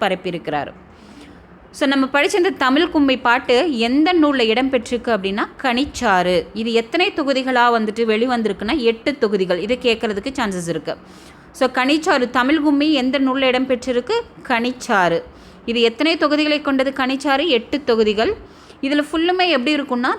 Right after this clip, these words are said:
தமிழ் உணர்வு வந்துட்டு ரொம்ப வந்துட்டு அதிகமா காணப்படுது இந்த தமிழ் கும்மியில. So, பெருஞ்சித்திரனார் அவர்களுடைய இயற்பெயர் மாணிக்கம், அவருடைய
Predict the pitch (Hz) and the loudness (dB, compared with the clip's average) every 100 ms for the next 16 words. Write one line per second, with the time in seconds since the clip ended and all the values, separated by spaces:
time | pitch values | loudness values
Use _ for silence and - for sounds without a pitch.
0 | - 269 254 285 359 330 240 262 285 285 | -4 0 2 2 2 0 0 0 2 2
1 | 277 247 233 226 320 226 233 247 269 269 | 0 0 -2 -2 -4 0 0 2 2 2
2 | 285 269 233 226 311 320 214 180 170 156 | 4 4 2 0 0 0 2 2 0 -2
3 | - 196 202 254 262 233 311 - 208 190 | -4 -4 -2 -2 -2 0 0 2 2 2
4 | 180 180 170 302 508 - - - - - | 0 -2 -2 -4 -8 -12 -20 -20 -14 -4
5 | 262 453 247 214 214 180 175 170 165 - | -2 0 0 2 0 -2 -2 0 -2 -6
6 | - - - 254 262 254 277 294 294 285 | -14 -20 -4 -2 2 2 2 2 0 0
7 | 277 254 247 247 220 233 262 262 247 311 | 0 0 0 0 2 2 0 2 2 4
8 | 285 214 226 226 - 311 339 233 214 214 | 2 2 2 -2 0 2 4 4 4 4
9 | 202 190 | 4 2